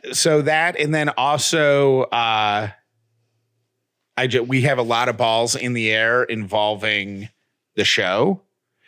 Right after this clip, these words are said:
and I'm trying to j-, juggle them all, and I feel a little bit overwhelmed, and I really, really wanna, to focus.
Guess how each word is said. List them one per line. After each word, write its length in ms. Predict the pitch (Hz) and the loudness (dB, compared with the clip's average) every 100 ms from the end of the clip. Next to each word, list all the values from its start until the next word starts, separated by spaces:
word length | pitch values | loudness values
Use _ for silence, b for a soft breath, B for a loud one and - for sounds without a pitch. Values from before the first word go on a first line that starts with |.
| B B B _ | B B B _
and 160 | 117 104 | -4 -2
I'm 140 | 104 | -4
trying 240 | 117 113 104 | -4 -4 -4
to 80 | 95 | -8
j-, 160 | - - | -12 -18
juggle 360 | 98 113 113 127 | -4 -2 0 0
them 140 | 127 | 0
all, 220 | 131 139 131 | 0 0 0
and 100 | 113 | -4
I 40 | - | -6
feel 400 | 131 127 123 120 | -2 2 2 2
a 40 | 113 | 0
little 300 | 107 110 113 | -4 -2 -2
bit 420 | 117 113 110 _ _ _ _ _ _ _ _ _ | 0 -2 -4 _ _ _ _ _ _ _ _ _
overwhelmed, 840 | 120 110 104 107 107 113 139 127 - 110 | 0 2 0 0 -2 -2 -2 -4 -4 -4
and 160 | 101 | -2
I 100 | 95 | -4
really, 680 | 98 95 104 120 120 117 104 | -6 -10 -4 0 0 0 -6
really 640 | 95 107 135 123 110 104 | -10 -4 0 0 0 -4
wanna, 420 | 101 104 98 92 - _ | -4 -4 -4 -6 -12 _
to 200 | - 95 - - - | -6 -6 -8 -14 -2
focus. 640 | - 107 113 110 - - | -2 0 -2 0 -2 -6